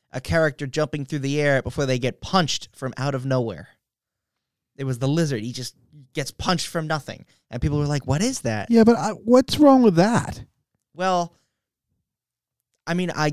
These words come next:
Speaker 1: I do
Speaker 2: I, I
Speaker 1: suppose
Speaker 2: don't,
Speaker 1: that would have
Speaker 2: yeah.
Speaker 1: less of a problem because it's not like they're saying something's in the movie that's not in the movie.
Speaker 2: They're saying
Speaker 1: They're just
Speaker 2: that
Speaker 1: hiding the
Speaker 2: there's something
Speaker 1: full
Speaker 2: here that we don't
Speaker 1: fact.
Speaker 2: wanna tell you. Yeah.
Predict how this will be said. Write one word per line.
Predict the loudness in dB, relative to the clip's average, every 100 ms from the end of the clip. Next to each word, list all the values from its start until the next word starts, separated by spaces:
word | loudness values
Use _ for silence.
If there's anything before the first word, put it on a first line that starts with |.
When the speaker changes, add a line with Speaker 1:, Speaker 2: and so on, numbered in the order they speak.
| -2
Speaker 1:
I | -2
do | -2 -6 2
Speaker 2:
I, | 4
I |
Speaker 1:
suppose | 6 4 6
Speaker 2:
don't, | 6
Speaker 1:
that | 4 4
would | 4
have | 4 4
Speaker 2:
yeah. |
Speaker 1:
less | 6 4 4
of | 0
a |
problem | 0 0 0 0 -2 -4 -8 -4
because | -2 -2 -4
it's | -4
not | 0 2
like | 0 -2
they're | -4
saying | -2 -2 -2 -6
something's | -8 -10 -8 -6
in | -6
the |
movie | -4 -6 -6
that's | -8 -10 -10
not | -8 -8 -8 -10
in | -14
the | -12
movie. | -14 -16 -20 -20 _
Speaker 2:
They're | 2
saying | 2 4 6 8
Speaker 1:
They're | 6
just | 4 -2
Speaker 2:
that | -2
Speaker 1:
hiding | 0 6
the | 6
Speaker 2:
there's | 6
something | 4 4 4 6
Speaker 1:
full |
Speaker 2:
here | 6
that | 8
we | 6
don't | 6 6
Speaker 1:
fact. |
Speaker 2:
wanna | 4 4
tell | 4
you. | 4
Yeah. | 6 6 4